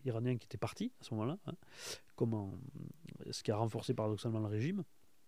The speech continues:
Et ça a duré huit ans. Euh, donc si aujourd'hui on, euh, on a une Russie qui est capable de tenir, euh, même cinq, six ans,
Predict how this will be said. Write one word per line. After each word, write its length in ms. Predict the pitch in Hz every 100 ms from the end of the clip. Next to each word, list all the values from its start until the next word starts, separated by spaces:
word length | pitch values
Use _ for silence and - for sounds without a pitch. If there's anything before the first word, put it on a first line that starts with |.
| - - - - - - - - - -
Et 40 | 117
ça 100 | 131
a 40 |
duré 180 | 123 156
huit 220 | 151 131
ans. 120 | 107 - - - - - - - - - - -
Euh, 1080 | 127 117 110 107 104 107 101 101 92 87 87
donc 300 | 113 120 117
si 200 | - 185
aujourd'hui 480 | 156 143 139 156 151
on, 300 | 131 120 113
euh, 260 | 110 107 104
on 140 | 110
a 80 | 113
une 140 | 117
Russie 320 | 120 110 135
qui 100 | 120
est 60 | 107
capable 360 | 113 123 120 110
de 80 |
tenir, 400 | 104 113 123 123
euh, 240 | 104 95 90
même 280 | 101 117 113
cinq, 260 | - 110
six 220 | - 117
ans, 180 | 160 214